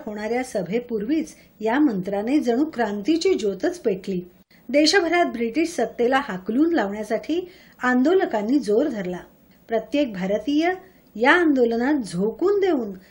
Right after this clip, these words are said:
स्वातंत्र्य लढ्यात आपला खारीचा वाटा उचलत होता. वाढत्या जनक्षोभाने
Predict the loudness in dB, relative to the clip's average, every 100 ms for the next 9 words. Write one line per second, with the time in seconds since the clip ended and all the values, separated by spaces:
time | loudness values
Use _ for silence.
0 | _ -6 -2 0 0 0 2 0 0 -2
1 | -6 -6 -10 -4 -4 -4 -8 -4 -2 0
2 | 0 -2 -2 -2 -2 -4 -6 -6 -8 -10
3 | -10 _ _ _ _ _ _ 0 2 2
4 | 2 2 2 -2 -4 -6 -6 -4 -2 -2
5 | -2 -6